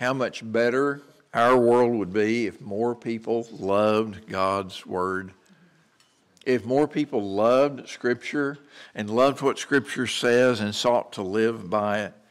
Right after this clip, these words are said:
When Paul wrote that in the last days people would be lovers of self and lovers of money and lovers of pleasure, but not lovers of God, I think he surely foresaw exactly the kinds of, of, uh,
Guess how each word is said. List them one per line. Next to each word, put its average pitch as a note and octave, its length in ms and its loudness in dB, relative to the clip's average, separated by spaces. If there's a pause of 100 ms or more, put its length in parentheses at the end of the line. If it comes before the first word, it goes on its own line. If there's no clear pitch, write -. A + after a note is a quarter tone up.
(920)
When C3+ 180 -4
Paul F3+ 340 6
wrote D#3+ 260 8
that C3+ 100 0
in C3+ 140 4
the A#2+ 60 2
last C3 360 4
days B2 320 6
people C#3+ 320 -2
would A2 80 0
be A#2+ 100 2
lovers A#2+ 380 0
of A2 80 -8
self B2+ 500 4
and G#2+ 140 -6
lovers A#2 300 2
of A2 80 -6
money A#2+ 300 0
and G2+ 140 -8 (360)
lovers B2+ 340 4
of A2+ 140 -6
pleasure, C#3 400 2
but G#2 120 -2
not B2 300 2
lovers B2 320 -2
of G2 140 -8
God, B2 280 4
I B2+ 120 0
think D#3+ 180 -8
he C#3 160 -2
surely E3 420 2
foresaw B2+ 840 4
exactly C3+ 580 -2
the A#2 100 -6
kinds B2 520 -2
of, F#2 180 -2 (400)
of, G#2+ 320 2
uh, G2 240 0